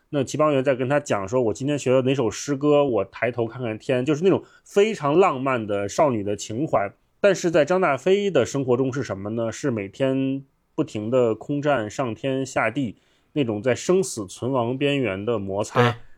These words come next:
Speaker 2: 是。
Speaker 1: 再往前一段的描写当中，我会觉得那种历史的冲突感，你不是一个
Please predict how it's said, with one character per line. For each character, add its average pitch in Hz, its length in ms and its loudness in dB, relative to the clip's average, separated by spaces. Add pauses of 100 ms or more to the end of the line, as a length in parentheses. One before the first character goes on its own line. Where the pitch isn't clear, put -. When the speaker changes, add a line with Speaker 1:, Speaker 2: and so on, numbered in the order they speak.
(140)
Speaker 2:
是。 - 140 -8
Speaker 1:
再 269 100 4
往 123 120 0
前 113 300 -4
一 139 60 0
段 147 200 2
的 110 200 2
描 110 180 -2
写 110 220 -4
当 127 200 -2
中， 139 200 -4
我 113 80 0
会 131 120 -2
觉 120 160 0
得 131 260 2 (400)
那 185 140 4
种 107 280 -2 (180)
历 185 220 -2
史 - 240 -4
的 101 80 -2
冲 180 260 -4
突 160 160 -4
感， 117 240 0
你 117 80 -2
不 127 220 -4
是 233 160 -2
一 156 100 0
个 139 340 4